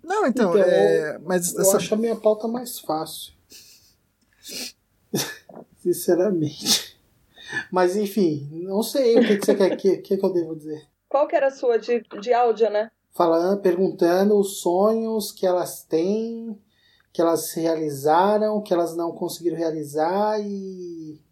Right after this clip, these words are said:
Speaker 2: e o porquê conseguiram ou não conseguiram. E aí montar com a gente também falando, a gente se reúne e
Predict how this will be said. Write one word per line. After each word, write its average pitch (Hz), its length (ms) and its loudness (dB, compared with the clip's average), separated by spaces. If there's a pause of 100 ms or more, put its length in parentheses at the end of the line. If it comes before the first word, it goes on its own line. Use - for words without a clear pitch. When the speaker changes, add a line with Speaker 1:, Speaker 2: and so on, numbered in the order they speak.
(720)
Speaker 2:
e 165 120 0
o 160 60 2
porquê 190 800 2 (920)
conseguiram 160 580 -2
ou 165 80 -2
não 160 100 -4
conseguiram. 160 680 -8 (720)
E 202 160 2
aí 202 640 2
montar 190 1600 2
com 185 100 0
a 175 100 2
gente 175 420 -4
também 190 760 -2 (400)
falando, 180 580 2
a 170 80 4
gente 170 200 -2
se - 140 0
reúne 185 560 2
e - 100 -14